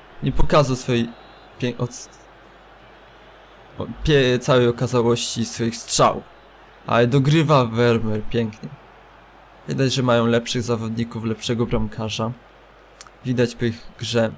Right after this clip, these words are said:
że mają presję, że chcą wygrać. To mnie się podoba bardzo. Isco. Benzema, musiałeś to przyhaczyć. W ogóle gramy strasznie defensywnie, czteroma środkowymi obrońcami.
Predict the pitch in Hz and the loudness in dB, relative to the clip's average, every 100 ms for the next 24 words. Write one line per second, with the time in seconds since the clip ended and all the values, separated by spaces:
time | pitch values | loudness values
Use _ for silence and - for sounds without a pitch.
0 | - - 113 107 110 - 123 117 113 107 | -14 -8 -6 -6 -6 0 0 0 -8 -10
1 | - 113 120 110 110 110 - - - - | -10 -8 -4 -4 -4 -6 -10 -20 -20 -8
2 | 131 139 135 - 117 - 117 104 104 107 | -2 0 -2 -2 0 4 4 2 -2 -6
3 | - - 123 - - - - - - - | -8 -4 -4 -4 -16 -20 -20 -20 -20 -20
4 | - - - - - - - - - - | -20 -20 -20 -20 -20 -20 -20 -20 -20 -20
5 | - 131 - - - - - - - - | -6 -6 -6 -8 -8 -10 -12 -20 -20 -20
6 | - - - - - 139 143 135 151 147 | -20 -20 -20 -20 -2 2 2 4 4 4
7 | 139 - 156 143 143 147 - 139 143 131 | 2 4 4 4 2 -6 -6 -6 -4 -4
8 | - 127 117 - - - - - - - | -2 -2 -2 -6 -20 -20 -20 -20 -20 -20
9 | - - - - 135 143 147 131 131 127 | -20 -20 -20 -16 -6 0 2 4 2 0
10 | 135 - 123 110 117 110 139 131 107 - | -4 -4 -4 -4 -6 -6 -2 -2 -2 -2
11 | 120 123 120 120 117 - 113 120 117 113 | 2 2 0 -2 -8 -8 -6 -2 -2 -2
12 | 117 117 - 117 | -6 -6 -4 -4